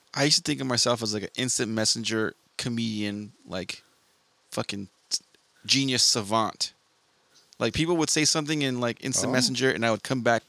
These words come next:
Speaker 1: with a, like, a quick one, like a w-, a well thought out, kinda smart ass,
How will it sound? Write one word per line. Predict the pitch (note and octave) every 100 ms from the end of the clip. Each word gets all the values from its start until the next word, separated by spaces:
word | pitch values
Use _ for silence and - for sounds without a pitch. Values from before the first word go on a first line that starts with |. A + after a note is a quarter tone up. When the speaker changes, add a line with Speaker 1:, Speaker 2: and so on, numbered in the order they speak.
| -
Speaker 1:
with | A2+ F#2+
a, | - -
like, | G2+ G2+
a |
quick | - B2+ A#2+
one, | A#2+ B2 B2+
like | G#2 G#2
a | G2
w-, | G#2 - - -
a | G#2+
well | G#2 B2 B2
thought | - A#2 A#2+
out, | B2 A#2+
kinda | - A#2 A2
smart | - A#2+ A#2 A2+
ass, | A2+ A2+ - -